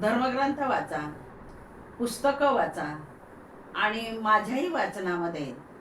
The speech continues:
कॉलेजच्या जीवनामध्ये जे काही मला वाचता आलं किंवा वाचन केलं,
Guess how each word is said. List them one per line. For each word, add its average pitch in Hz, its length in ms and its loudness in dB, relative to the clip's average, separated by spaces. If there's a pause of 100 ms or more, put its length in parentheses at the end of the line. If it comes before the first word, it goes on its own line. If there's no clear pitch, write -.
(640)
कॉलेजच्या 247 440 4
जीवनामध्ये 185 760 0 (460)
जे 226 140 2
काही 240 120 2
मला 214 240 4
वाचता 202 400 0
आलं - 400 4
किंवा 190 240 -4
वाचन 190 360 0
केलं, 165 320 -4